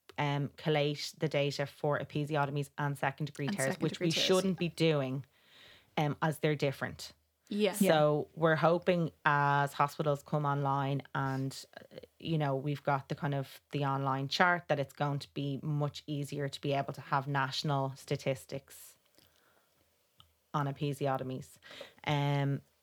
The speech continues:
Speaker 1: so things that you can do in Ireland as well, I suppose,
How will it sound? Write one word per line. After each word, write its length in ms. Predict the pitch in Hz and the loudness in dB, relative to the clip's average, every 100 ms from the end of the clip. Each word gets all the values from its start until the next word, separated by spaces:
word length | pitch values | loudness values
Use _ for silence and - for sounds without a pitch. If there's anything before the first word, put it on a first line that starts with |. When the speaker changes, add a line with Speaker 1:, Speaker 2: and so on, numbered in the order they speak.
| - - | -20 -12
Speaker 1:
so 760 | - - 170 156 156 151 151 - _ _ _ _ _ _ - - _ _ _ _ _ _ - - _ _ _ - _ - _ - | -10 2 4 6 6 4 2 -4 _ _ _ _ _ _ -20 -20 _ _ _ _ _ _ -20 -20 _ _ _ -20 _ -20 _ 0
things 300 | - 202 214 | 4 4 2
that 100 | 214 | 0
you 120 | 143 | -2
can 140 | 160 165 | 0 2
do 180 | 165 | 4
in 200 | - 175 - | 2 0 4
Ireland 460 | 170 190 196 180 | 4 6 4 2
as 120 | 156 | 0
well, 340 | - 151 151 143 | 2 4 4 4
I 80 | 147 | 0
suppose, 920 | 165 - 147 143 143 - - - | -4 0 2 2 -2 -8 -12 -12